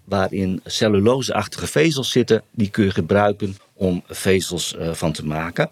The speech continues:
natuurlijke vezels. Nou, en als je die combineert met een kunststof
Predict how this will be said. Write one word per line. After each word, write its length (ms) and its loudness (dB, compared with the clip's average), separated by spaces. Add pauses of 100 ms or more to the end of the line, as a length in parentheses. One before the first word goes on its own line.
natuurlijke 500 -4
vezels. 580 -2
Nou, 300 2
en 80 -2
als 120 2
je 100 -2
die 160 -2
combineert 720 4
met 160 0
een 160 -4
kunststof 720 0